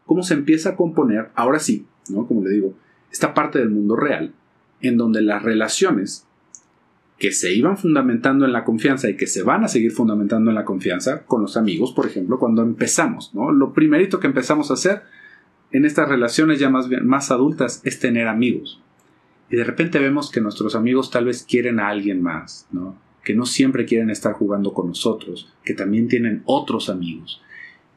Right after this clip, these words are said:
Y ahí, fíjese, si tuvimos la oportunidad, ¿no? de tener esta crianza lo suficientemente buena, ¿no? hasta cierto punto, esto no nos va a llegar como un meteorito a nuestra alma.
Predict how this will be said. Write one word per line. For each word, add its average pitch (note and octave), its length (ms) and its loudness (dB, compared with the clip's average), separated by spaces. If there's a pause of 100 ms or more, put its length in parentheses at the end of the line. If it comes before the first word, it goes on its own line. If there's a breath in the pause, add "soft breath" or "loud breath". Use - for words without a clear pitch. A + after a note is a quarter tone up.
(200)
Y D3 180 2
ahí, C3 360 2 (140)
fíjese, B2 500 0 (760)
si - 380 -4
tuvimos C#3+ 580 2
la B2+ 100 4
oportunidad, A#2+ 840 2 (140)
¿no? G#2 320 -4 (100)
de A2 140 0
tener A#2+ 320 2
esta C#3 240 0
crianza C#3 420 0
lo C#3 140 2
suficientemente B2 840 0
buena, - 400 -4 (260)
¿no? - 140 -6
hasta - 200 -6
cierto G2+ 400 -2
punto, F#2+ 320 -2 (680)
esto G3+ 460 0 (880)
no A#2 320 4
nos D#3 200 2
va C3+ 40 4
a C#3 40 4
llegar C3+ 360 2
como G#2 200 2
un A#2+ 140 4
meteorito C#3 580 2
a G#2 60 2
nuestra G#2 380 0
alma. G2+ 340 -2